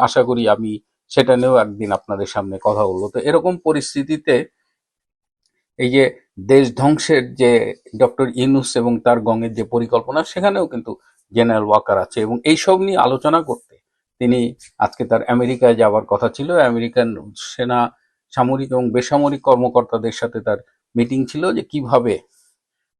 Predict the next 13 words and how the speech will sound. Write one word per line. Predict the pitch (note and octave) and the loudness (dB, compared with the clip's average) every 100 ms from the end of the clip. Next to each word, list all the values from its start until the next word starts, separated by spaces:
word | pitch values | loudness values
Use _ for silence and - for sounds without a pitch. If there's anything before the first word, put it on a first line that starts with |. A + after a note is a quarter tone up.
| - | -8
এই | A2 | -6
করিডোর | G#2+ C3 B2+ A#2+ A#2+ A2 | 0 0 2 2 2 4
দেওয়া | A2+ G#2+ | 4 6
যায় | G#2+ A2 A2 | 4 2 0
এবং | A2 A2+ A2+ _ _ _ | -2 -4 -8 _ _ _
বাংলাদেশের, | G#2+ A#2+ C3 C3 - D#3 C#3+ - _ _ - | 2 4 4 2 0 0 -2 -4 _ _ -12
আহ, | - - | -8 4
অখণ্ডতাও | D4 - E3 E3+ E3+ E3 F3 F3 | 4 4 -2 2 2 4 4 4
কিন্তু | E3+ C3+ A#2+ A2+ G2+ | 2 -2 -2 -6 -6
হুমকির | F#2+ A2+ - G#2 | -4 -6 -6 -10
মুখে। | F2+ E2 - _ _ _ _ _ | -10 -16 -20 _ _ _ _ _
বাংলাদেশ | A2+ B2 C3 C3 C#3 C#3 - _ _ _ _ _ - | 2 4 2 2 0 0 -12 _ _ _ _ _ -10
মিয়ানমারের, | G2+ C3 C#3 C#3 C#3+ C#3 C#3+ | 0 4 6 6 4 4 0